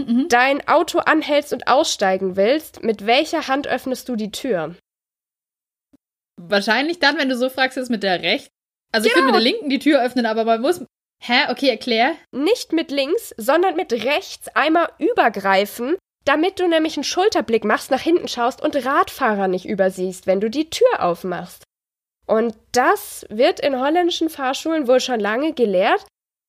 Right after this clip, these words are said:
Speaker 2: dass du
Speaker 1: Aha.
Speaker 2: einfach einmal über dich drüber greifst, nämlich damit du nach hinten schaust,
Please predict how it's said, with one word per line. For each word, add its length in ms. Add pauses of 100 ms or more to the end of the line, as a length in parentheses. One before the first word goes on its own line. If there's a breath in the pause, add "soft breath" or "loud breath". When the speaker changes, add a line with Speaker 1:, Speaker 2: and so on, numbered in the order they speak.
(140)
Speaker 2:
dass 220
du 60
Speaker 1:
Aha. 100
Speaker 2:
einfach 320
einmal 320
über 140
dich 160
drüber 340
greifst, 480
nämlich 400
damit 280
du 260
nach 260
hinten 380
schaust, 500